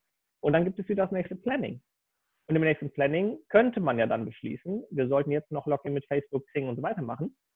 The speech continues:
Vielleicht stellt sich aber heraus, naja, eigentlich ist E-Mail und Passwort jetzt grad ganz gut, wir haben wichtigere Dinge zu tun. Ja? Und, ähm,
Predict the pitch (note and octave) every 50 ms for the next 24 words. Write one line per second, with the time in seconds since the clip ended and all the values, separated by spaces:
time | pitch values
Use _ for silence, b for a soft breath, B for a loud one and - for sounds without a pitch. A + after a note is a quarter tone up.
0 | _ _ _ _ - D#3 C3+ C3+ D3+ G#3 B3+ D#4+ C4+ - - - - E3 D3 C#3+
1 | D#3 C#3+ - C#3 C3 B2+ B2+ - C3 C3 A#2+ A#2+ C3+ E3+ G3+ - _ _ _ _
2 | _ - B2 C3+ E3 F#3 F3+ - E3 E3 E3+ F3+ F3+ E3+ E3 E3 D3+ - _ -
3 | - - E3 E3+ D#3+ D3+ C#3 - F3+ D#3+ - F3 E3 D#3+ D#3 - _ - C#3+ C#3+
4 | - - C#3+ C#3 - - - F#3 F3 E3 D3 C#3 C3+ D#3+ G#3 - _ - C4 C4
5 | B3+ A3+ D#3+ D3+ B2+ B2+ C3+ A#2 A#2 A2 A2 _ _ - A2 _ _ - A#2 -
6 | C#3 C3 _ _ _ _ - - C4 _ _ _ _ _ _ _ _ _ - D3
7 | D3 D3 D3 C#3+ B2+ A2 - D3 C#3 C#3+ D3 C#3+ -